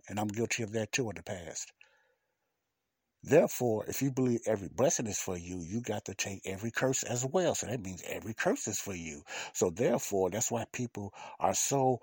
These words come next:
they walk on shells so much when it comes to the King James, because they, they really believe the blessings are for them, but they also really believe the curses are for them too that was applied back then, you know, for Israel.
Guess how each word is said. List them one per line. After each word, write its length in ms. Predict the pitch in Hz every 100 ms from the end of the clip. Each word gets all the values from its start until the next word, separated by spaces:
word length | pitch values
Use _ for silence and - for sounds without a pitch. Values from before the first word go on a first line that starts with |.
| - - _ _ _ - -
they 140 | 98
walk 300 | 107 107 113 -
on 160 | 107 90
shells 540 | - - 143 113 92
so 200 | - 101
much 200 | 101 95
when 120 | 98
it 80 | 95
comes 220 | - 110
to 60 | -
the 80 | 80
King 320 | - 107 98
James, 320 | 110 117 98
because 360 | 82 80 98 87
they, 180 | 101 92 76
they 160 | 113 123
really 300 | 101 127 117
believe 480 | 101 92 98 98 95 - - -
the 60 | 76
blessings 500 | 73 127 - 95 -
are 40 |
for 140 | -
them, 180 | 85 87 78
but 80 |
they 120 | 80 78 104
also 320 | 113 - 92
really 280 | 78 85 78
believe 380 | 76 85 87
the 120 | - 87
curses 460 | - 120 120 90 78
are 140 | 82
for 200 | - 78
them 260 | 73 160 80 -
too 340 | 170 131 104 - - - -
that 160 | 98 90
was 280 | 82 85 82
applied 600 | 78 - 110 90 80 80 82
back 200 | 90 90
then, 560 | 82 90 107 104 90 87
you 100 | 90
know, 140 | 90
for 140 | 85 92
Israel. 640 | 117 101 98 92 98 87